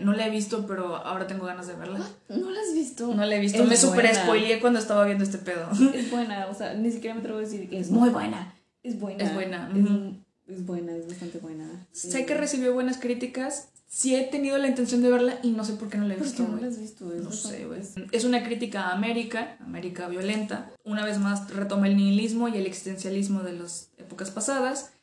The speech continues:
Speaker 1: Es más oscura, melancólica y contemplativa.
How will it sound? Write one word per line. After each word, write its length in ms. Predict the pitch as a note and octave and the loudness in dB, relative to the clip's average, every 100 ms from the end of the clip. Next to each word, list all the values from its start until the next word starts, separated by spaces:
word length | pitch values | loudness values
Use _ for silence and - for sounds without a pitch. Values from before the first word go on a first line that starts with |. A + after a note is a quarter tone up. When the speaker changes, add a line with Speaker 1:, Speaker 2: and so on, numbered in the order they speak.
| - | -10
Speaker 1:
Es 180 | G3+ G3+ | -4 0
más 460 | G3+ G3+ - - | 0 -2 -6 -10
oscura, 580 | G3 G3 - A#3+ A#3+ A#3 | -8 -6 2 4 4 2
melancólica 720 | A3 G3 F#3 F#3+ G3+ G#3 G#3 G3+ | 0 -2 -4 -2 -2 -2 -2 -2
y 80 | |
contemplativa. 920 | F#3+ F3+ F3+ F3+ F3 E3+ F3 F3+ F3 | -2 -6 -10 -12 -10 -8 -6 -6 -8